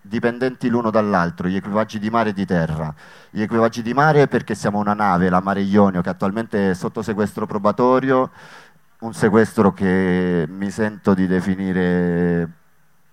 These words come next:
volontariamente allungato, perché stanno indagando su di noi per aver soccorso delle persone in mare,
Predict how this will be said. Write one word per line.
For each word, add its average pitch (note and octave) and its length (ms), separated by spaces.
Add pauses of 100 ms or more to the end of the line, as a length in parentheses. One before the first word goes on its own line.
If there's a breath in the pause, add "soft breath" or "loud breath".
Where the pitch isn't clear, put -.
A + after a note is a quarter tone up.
(220)
volontariamente A2 920
allungato, G2+ 640
perché F2 320
stanno F#2 380
indagando A2+ 480
su A#2+ 120
di A#2 140
noi B2+ 160
per G#2+ 140
aver G2 200
soccorso G#2+ 460
delle F#2+ 160
persone G#2 400
in G#2 80
mare, F#2+ 480